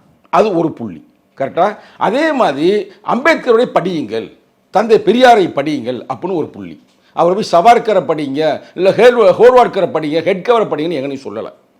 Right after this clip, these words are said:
அது ரொம்ப முக்கியமான புள்ளி. இப்ப இதெல்லாம் வைத்து பார்க்கப்படும் பொழுது, மாணவர்களை வந்து நிறைய வ-, பரிசுகள் வழங்குகிறார், நல்ல மா-, மார்க் வாங்கின மாணவர்களுக்கு. இப்ப இது மாதிரி புள்ளிகள்லாம் வைத்து பார்க்கும் பொழுது, அவர் ஒரு ஜனநாயகத்தை நோக்கி,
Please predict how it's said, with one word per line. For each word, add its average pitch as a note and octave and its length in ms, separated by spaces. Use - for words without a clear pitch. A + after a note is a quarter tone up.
அது F#3+ 180
ரொம்ப B3 180
முக்கியமான A3+ 380
புள்ளி. E3+ 200
இப்ப D#3 120
இதெல்லாம் A#3+ 340
வைத்து A3+ 260
பார்க்கப்படும் D3 600
பொழுது, B2 420
மாணவர்களை A3+ 580
வந்து F#3 560
நிறைய G3 260
வ-, D3+ 380
பரிசுகள் A3 380
வழங்குகிறார், C3 460
நல்ல G3 180
மா-, D#3+ 500
மார்க் G#3 280
வாங்கின D#3+ 400
மாணவர்களுக்கு. C3 580
இப்ப F#3+ 160
இது A3 180
மாதிரி C#4+ 280
புள்ளிகள்லாம் A#3+ 400
வைத்து F#3 220
பார்க்கும் D#3 360
பொழுது, D#3 260
அவர் G#3+ 200
ஒரு G3+ 140
ஜனநாயகத்தை G#3+ 600
நோக்கி, C#3+ 560